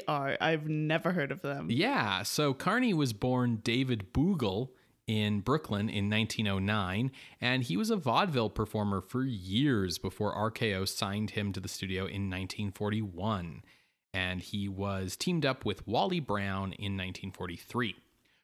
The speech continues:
Speaker 2: Brown was born in nineteen oh four in Massachusetts and performed on vaudeville for fifteen years before R K O signed him in nineteen forty-two.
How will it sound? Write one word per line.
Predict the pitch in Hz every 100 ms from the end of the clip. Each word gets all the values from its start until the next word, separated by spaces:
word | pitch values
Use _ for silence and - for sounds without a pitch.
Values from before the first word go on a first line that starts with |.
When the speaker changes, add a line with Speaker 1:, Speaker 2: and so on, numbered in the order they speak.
| _
Speaker 2:
Brown | 107 101 117
was | 117
born | - 113 110
in | 107
nineteen | 110 - 101
oh |
four | 90 127 175
in | 135
Massachusetts | 98 - - - 170 254 262 - -
and | 98 98
performed | - 113 104
on | 104 104
vaudeville | 107 107 110
for | - 123
fifteen | - 165 - - 180 175
years | 190 214 101 -
before | 107 - 104
R | 85 98
K | - 95
O | 95
signed | - 101 101 95
him | 147 151 120
in | - 110 104
nineteen | 101 95 104
forty-two. | - 104 92 - - - 117 92 -